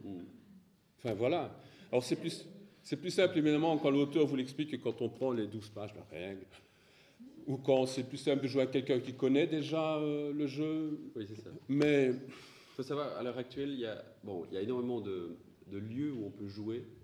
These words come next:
Speaker 1: euh, en Belgique. Il y a des, euh, il y a des, bon, on est dans un lieu où on peut jouer,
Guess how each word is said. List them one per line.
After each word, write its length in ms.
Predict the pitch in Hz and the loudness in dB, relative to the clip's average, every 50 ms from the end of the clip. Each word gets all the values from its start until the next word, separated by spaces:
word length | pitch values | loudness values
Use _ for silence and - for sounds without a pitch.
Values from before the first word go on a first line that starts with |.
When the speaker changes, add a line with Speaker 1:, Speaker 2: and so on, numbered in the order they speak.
| - | -18
Speaker 1:
euh, 340 | 90 87 85 82 82 82 82 78 | -16 -14 -14 -12 -12 -12 -14 -14
en 60 | - 87 | -14 -10
Belgique. 380 | 85 90 85 87 101 85 - - - - - | -10 -10 -10 -10 -12 -14 -14 -16 -20 -18 -18
Il 40 | 87 | -18
y 20 | |
a 20 | |
des, 260 | 80 - 78 73 76 76 - _ _ _ _ _ _ _ _ 78 | -16 -16 -18 -18 -18 -20 -20 _ _ _ _ _ _ _ _ -20
euh, 40 | 78 73 76 76 78 | -20 -20 -20 -18 -18
il 40 | 80 | -16
y 20 | |
a 20 | 78 | -12
des, 380 | 85 85 80 78 76 76 73 71 69 | -10 -10 -10 -10 -10 -12 -14 -14 -16
bon, 80 | - - - - - - _ - 85 90 87 - - - - 82 85 | -18 -18 -20 -20 -20 -20 _ -18 -18 -16 -16 -16 -20 -20 -18 -16 -10
on 80 | 90 | -6
est 80 | 113 131 | -6 -4
dans 220 | 113 92 87 90 | -4 -6 -8 -8
un 60 | 80 78 | -10 -8
lieu 160 | 87 110 107 | -8 -8 -8
où 80 | 92 85 | -8 -10
on 60 | 85 | -12
peut 160 | - - 87 | -12 -12 -12
jouer, 180 | 92 110 104 | -12 -12 -12